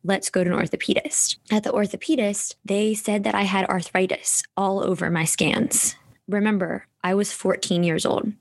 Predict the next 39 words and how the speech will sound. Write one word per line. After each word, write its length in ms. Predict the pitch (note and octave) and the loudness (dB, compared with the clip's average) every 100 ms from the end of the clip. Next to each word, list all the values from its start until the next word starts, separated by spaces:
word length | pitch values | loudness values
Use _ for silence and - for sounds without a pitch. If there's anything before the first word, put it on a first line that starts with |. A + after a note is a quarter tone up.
| - | -10
So 160 | - | -4
we 100 | B3+ | 0
got 160 | C#4 C#4 | 0 0
home, 320 | A#3 G3 F#3+ | 0 2 2
my 140 | G3 F#3+ | 2 2
mom 240 | F#3 F#3 | 2 2
was 140 | F#3 | 2
like, 180 | F#3+ F3+ - | 0 0 -2
"What 220 | G3+ A3 | -2 0
the 40 | G#3+ | 2
heck? 460 | F#3 - - - - | 2 0 -4 -14 -6
How 180 | - | 0
does 120 | G3 F#3+ | 0 0
a 60 | |
fourteen-year-old 640 | - F3+ - E4+ A#3 F#3 | -2 -2 0 2 2 2
have 200 | F#3 F3+ | 0 0
arthritis?" 680 | F3 F3 A3+ G3 - - - _ | 0 2 2 2 0 -2 -4 _
They 100 | G3+ | 0
sent 240 | G#3+ G#3+ A3+ | 2 0 0
me 140 | A#3+ | 0
to 240 | A#3 G#3+ G3+ | 0 2 2
an 120 | F#3+ | 2
orthopedic 1000 | F#3 F#3+ G3 - A3 G3 F#3 - - _ | 0 0 -4 -2 0 2 2 -2 -8 _
doctor 480 | - F#3 F3+ - F#3 | 0 0 0 0 0
for 180 | - D#3+ | 0 -4
kids, 1120 | - - - - D#4 - - - - G#3+ - - - - - - - _ - | -2 -4 -4 0 2 2 0 -4 -2 -2 -2 -6 -20 -8 -8 -8 -20 _ -2
and 640 | G3 G3 F#3 - G#3 G#3+ - - | 0 2 2 0 0 -2 -6 -4
he 760 | - - A#3+ A#3+ G#3 F#3+ F#3+ - - - - | -2 -2 0 2 2 2 -2 -8 -20 -20 -14
told 240 | - G3+ F#3+ | -4 0 0
us 120 | F#3+ | 0
that 100 | F#3+ | 0
I 100 | F3+ | 2
had 240 | F#3 F#3 | 2 2
this 160 | F3+ - | 0 0
autoimmune 640 | F#3 F#3 G3 G3 F#3+ F3+ | 0 2 2 2 2 2
disease 420 | F3+ F3+ F3+ F3 | 0 0 2 0
called 300 | - F#3 F3 - | -2 -2 -2 -2
ankylosing 680 | F#3+ G3+ G3+ F#3+ F#3 F#3 | -2 0 2 0 0 0
spondylitis, 920 | F3+ F3 E3+ E3+ - - F#4+ - - | 0 0 2 2 2 0 0 -2 -4